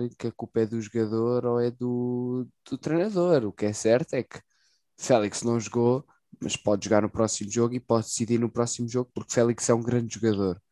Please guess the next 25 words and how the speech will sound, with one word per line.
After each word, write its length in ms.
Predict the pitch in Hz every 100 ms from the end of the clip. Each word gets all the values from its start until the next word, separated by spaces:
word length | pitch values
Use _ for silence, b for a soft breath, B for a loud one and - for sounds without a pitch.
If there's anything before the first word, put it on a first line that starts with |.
| _ _ _ _ _
Por 120 | 92
isso 260 | 104 98 107
acho 200 | 107 -
que 100 | 117
é 180 | 113 107
mesmo 200 | 110 110
uma 180 | 110 110
questão 380 | - - 110 107
de 80 |
escolhas 480 | 101 - - 113 117
de 100 | 113
treinador 640 | - 120 117 110 107 110 104
e, 220 | 95 104 _ b b b _ -
e 240 | 82 85
se, 440 | - - 92 87 82
se 180 | -
a 40 | 101
culpa 360 | - 110 -
era, 240 | 104 101 101
é 160 | 92 104
de 140 | -
quem, 520 | - 104 104 98 95 98
se 420 | - - - -
não 220 | 98 98
é 320 | 101 107 107